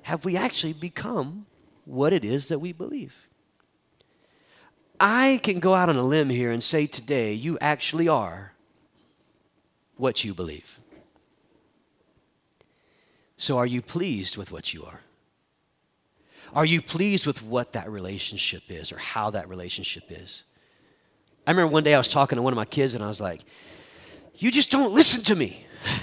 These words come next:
<laughs> Parents, you ever said that? Like, why do, it's, it's like, it's like you and me, like, we just, we don't make sense, you know?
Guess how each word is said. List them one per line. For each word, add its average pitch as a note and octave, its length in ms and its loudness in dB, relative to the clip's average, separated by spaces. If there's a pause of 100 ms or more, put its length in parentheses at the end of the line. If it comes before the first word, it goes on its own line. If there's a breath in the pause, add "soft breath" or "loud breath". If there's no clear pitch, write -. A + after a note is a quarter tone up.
(140 loud breath)
<laughs> - 540 -8
Parents, C#3+ 320 0
you C#3+ 60 0
ever C#3+ 80 -2
said C#3+ 180 0
that? - 220 -4 (1200 loud breath)
Like, F3+ 140 -6
why B3 280 8
do, A#3 80 10
it's, G#3+ 100 2
it's G#3+ 220 4
like, B3+ 300 6
it's G#3 140 2
like A#3+ 240 4
you C#4 360 8
and A3+ 120 2
me, C#4 360 8
like, D3+ 280 8
we E3+ 180 0
just, - 640 0
we D#3 100 8
don't D#3 440 8
make C#3+ 240 8
sense, - 600 -2
you G#2 120 -6
know? F#2 240 -8